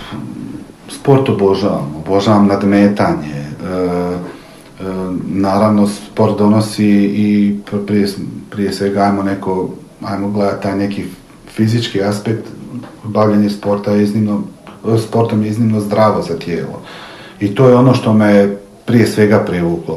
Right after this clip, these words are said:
Prvotno sam se počeo baviti s plivanjem. To, to je onako, i na moju najveću žalost sam, ja,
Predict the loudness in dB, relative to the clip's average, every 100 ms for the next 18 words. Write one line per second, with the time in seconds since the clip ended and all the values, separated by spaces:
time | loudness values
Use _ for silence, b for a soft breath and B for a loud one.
0 | -4 2 6 6 4 2 0 0 0 0
1 | 0 2 4 2 2 -6 -6 -2 -2 -4
2 | -8 -16 -18 B B B B B B B
3 | -2 2 4 4 2 0 0 -2 0 2
4 | 4 4 2 0 0 -2 -4 -4 B B
5 | B B -4 -2 0 0 -2 -6 -10 -16
6 | -6 -2 2 4 6 6 6 6 4 2
7 | -2 0 2 4 2 0 0 2 2 2
8 | 2 2